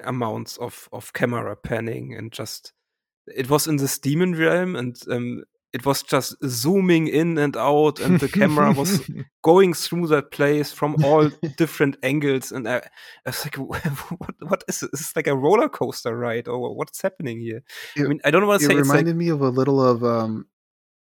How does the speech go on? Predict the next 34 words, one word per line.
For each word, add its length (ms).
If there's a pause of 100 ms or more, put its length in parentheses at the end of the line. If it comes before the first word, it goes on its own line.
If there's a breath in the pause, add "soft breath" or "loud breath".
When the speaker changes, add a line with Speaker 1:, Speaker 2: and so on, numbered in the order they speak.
(1300)
Speaker 3:
it 60
reminded 300
me 60
of 140
Inception 960
when 120
they 80
were 120
kinda, 220
like, 240
building 340
the 100
worlds 340
and 120
you 60
Speaker 1:
Yeah. 60
Speaker 3:
just 160
saw 100
everything 400
coming 260
in. 180
Speaker 1:
Yeah, 320
yeah, 120
Speaker 3:
Or 100
in 80
Speaker 1:
yeah, 40
Speaker 3:
The 80
Speaker 1:
true. 180
Speaker 3:
Matrix 400
when, 320
when 140
they 160
just 160
start, 280